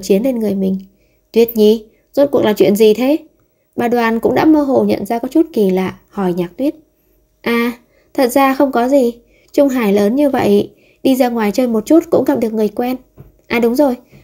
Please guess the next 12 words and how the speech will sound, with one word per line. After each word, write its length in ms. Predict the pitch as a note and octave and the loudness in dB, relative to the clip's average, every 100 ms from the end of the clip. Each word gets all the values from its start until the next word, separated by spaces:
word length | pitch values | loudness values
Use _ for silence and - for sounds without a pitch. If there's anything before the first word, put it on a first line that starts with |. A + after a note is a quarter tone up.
| _ | _
đây 120 | C4 | 2
là 120 | C4+ A#3+ | 2 2
đồ 220 | A3 G#3+ | 2 2
mẹ 180 | G#3+ - | 0 -2
cháu 200 | A3 G#3+ | -4 -4
bảo 280 | C4+ A3 F#3+ | -2 -2 -4
cháu 240 | G3 F#3+ | -2 -2
thuận 220 | G3 - G#3+ | -2 -2 0
tiện 280 | A3 G3 | 0 0
mang 160 | A3 A3+ | -4 -6
tới 160 | A3+ G#3 | -4 -4
đây." 240 | B3 C4 | -4 -8